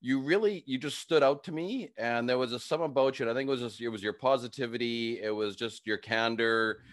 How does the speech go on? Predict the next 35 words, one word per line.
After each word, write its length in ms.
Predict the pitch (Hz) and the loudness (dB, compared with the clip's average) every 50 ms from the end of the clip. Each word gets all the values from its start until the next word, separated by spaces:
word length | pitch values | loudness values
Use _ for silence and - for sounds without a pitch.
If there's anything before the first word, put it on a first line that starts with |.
| - - - - - | -20 -20 -8 -2 0
uh, 320 | 104 104 107 104 104 104 | 2 4 6 6 6 4
your 240 | 104 107 113 113 113 | 4 2 2 2 2
engagement. 640 | 113 110 98 107 107 110 113 98 110 113 110 98 - 92 107 | 2 0 0 0 0 0 0 0 0 -2 -2 -2 -4 -4 0
Uh, 120 | 110 107 | 2 2
you 200 | 107 110 110 117 | 2 2 2 2
were 180 | 117 113 110 110 | 2 2 2 2
with 200 | 107 127 127 - | 0 -2 -2 -2
me 60 | 131 | -2
the 80 | 113 117 | 0 2
whole 180 | 113 117 117 | 2 2 0
time, 340 | 110 - 139 113 110 110 107 | 0 2 2 2 4 4 2
and, 160 | 104 98 101 | 0 -2 -2
and 280 | 95 104 107 107 104 101 | -2 -2 -2 -2 -2 -6
so 480 | - - - 117 110 110 107 107 104 - _ - - - _ | -8 -4 0 2 2 2 2 0 -2 -6 _ -20 -20 -6 _
there 80 | - 127 | -2 -2
was 100 | 131 120 | -2 -2
just 160 | 131 117 117 | -8 -6 -2
one 120 | 135 147 | -2 -2
of, 140 | 156 143 127 | 0 -2 -2
you 80 | 127 143 | 0 0
were 60 | 139 | 0
just 120 | 120 113 123 | 0 0 -2
one 100 | 156 190 | -2 -2
of 60 | 202 | -2
those 160 | 180 151 131 | -2 -6 -6
people 340 | - - 147 147 - - 123 | -8 -10 -10 -8 -4 -2 0
that 120 | 117 110 | 0 2
I 60 | 113 113 | 0 0
just 160 | 107 - - | -2 -4 -2
felt 180 | - 123 107 | -2 -2 -2
the 60 | - 117 | -2 -4
need 240 | 117 120 120 107 | -4 -4 -6 -6
to 380 | 117 117 113 110 104 101 98 92 - | -8 -6 -4 -4 -4 -4 -6 -6 -8
connect 400 | - - 107 117 151 208 - - | -10 -6 -2 0 0 -2 -2 -4
with. 280 | 110 98 90 85 85 | -4 -2 -2 -2 -4